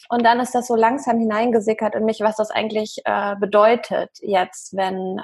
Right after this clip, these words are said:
ähm, mein Unterricht ausfällt, wenn die Workshops ausfallen und dass ich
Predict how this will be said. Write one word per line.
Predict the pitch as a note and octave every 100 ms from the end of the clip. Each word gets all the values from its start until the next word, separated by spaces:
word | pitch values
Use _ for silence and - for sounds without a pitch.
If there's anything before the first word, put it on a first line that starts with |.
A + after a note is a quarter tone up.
| G3
ähm, | F#3+ F#3 F#3 F3+ F3+
mein | F#3+ -
Unterricht | B3 A#3+ A3 -
ausfällt, | G#3 G3+ G#3 - F#3+ F#3+ F#3+ -
wenn | F#3 F#3 F3+
die | F#3 G3
Workshops | A#3 B3 - G#3 G#3
ausfallen | - G3+ G3+ - G3 F#3+ F#3+ G#3 G#3
und | G3+
dass | G3 -
ich | G3 -